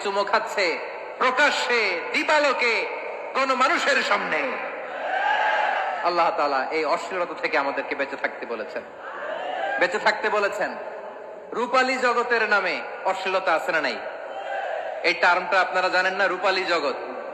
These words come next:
কি জগৎ? আসলে কি রূপালী জগৎ না অন্ধকার জগৎ? আহ, আমার বোনেরা, আপনাদেরকে যে কি বলে তারা বুঝায়, রূপালী জগৎ শুনেই আপনি ভরকে যাবেন না।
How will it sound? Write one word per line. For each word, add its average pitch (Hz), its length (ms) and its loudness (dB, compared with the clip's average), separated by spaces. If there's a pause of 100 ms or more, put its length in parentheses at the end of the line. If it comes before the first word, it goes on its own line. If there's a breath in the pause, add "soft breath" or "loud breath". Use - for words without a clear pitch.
(380)
কি 190 80 -2
জগৎ? 196 320 4 (1160)
আসলে 180 300 0
কি 180 120 -2
রূপালী 185 340 2
জগৎ 180 340 2 (840)
না 165 80 2
অন্ধকার 180 540 2
জগৎ? 127 260 -2 (800)
আহ, 139 640 2
আমার 160 200 0
বোনেরা, 175 680 4
আপনাদেরকে 180 480 -4
যে 190 100 -4
কি 220 440 -6
বলে 202 220 2
তারা 180 460 4 (340)
বুঝায়, 175 680 2 (420)
রূপালী 208 460 0
জগৎ 214 400 2
শুনেই 226 420 2
আপনি 202 520 0 (580)
ভরকে 196 340 2
যাবেন 190 300 4
না। 160 460 2